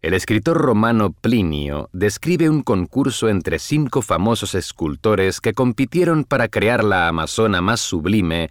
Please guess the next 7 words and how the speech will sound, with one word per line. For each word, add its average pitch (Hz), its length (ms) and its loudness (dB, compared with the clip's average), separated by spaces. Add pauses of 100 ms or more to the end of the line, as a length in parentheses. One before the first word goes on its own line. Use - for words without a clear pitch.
(300)
en 110 140 2
el 120 80 2
siglo 151 380 0
quinto 139 400 0
antes 101 300 0
de 82 100 -4
Cristo. - 560 -8